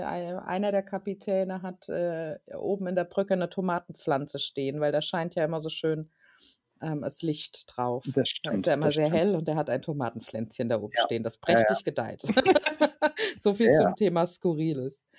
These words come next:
Speaker 2: Du, also
Speaker 1: Ja.
Speaker 2: die, die Brücke ist ein heiliger Ort irgendwie und, äh, also viele, aber das ist ja eher, glaub ich, so im Mittelmeerraum, die haben auch viel Basilikum, äh, Basilikum
Speaker 1: Mhm, ja.
Speaker 2: auf der Brücke. Und dann kommen sie dann mal
Speaker 1: <laughs>
Speaker 2: vorbei und schütteln das ein bisschen und dann,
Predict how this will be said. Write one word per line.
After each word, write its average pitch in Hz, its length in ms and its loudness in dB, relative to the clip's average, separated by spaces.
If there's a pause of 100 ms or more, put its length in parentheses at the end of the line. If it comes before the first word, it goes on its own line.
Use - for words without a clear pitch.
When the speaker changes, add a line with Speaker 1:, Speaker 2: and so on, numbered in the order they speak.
(460)
Speaker 2:
Du, 131 180 10
also 95 220 8
Speaker 1:
Ja. - 20 6
Speaker 2:
die, 98 240 6 (180)
die 113 80 0
Brücke 113 300 6
ist - 100 6
ein 120 140 8 (160)
heiliger 123 400 10
Ort - 340 8
irgendwie 95 400 4
und, 92 380 2
äh, - 40 8
also 101 600 6
viele, 139 380 6
aber 117 240 6
das 107 200 4
ist - 140 -2
ja - 60 6
eher, 113 240 6
glaub 107 280 4
ich, - 100 -4
so 113 100 2
im 101 120 6
Mittelmeerraum, 127 720 4
die 117 80 2
haben 113 120 0
auch - 160 2
viel 135 140 -2
Basilikum, 123 640 0 (120)
äh, - 60 -2 (380)
Basilikum 131 500 2
Speaker 1:
Mhm, 370 100 2
ja. 311 220 2 (140)
Speaker 2:
auf - 200 -2
der - 120 -4
Brücke. 175 300 -4 (500)
Und - 80 -6
dann 101 120 0
kommen 107 180 4
sie 113 100 4
dann 113 160 6
mal 110 120 8
Speaker 1:
<laughs> 339 120 0
Speaker 2:
vorbei 110 340 4
und 123 120 2
schütteln 135 360 2
das 123 200 2
ein 120 80 6
bisschen 123 360 2
und 113 120 6
dann, 110 280 6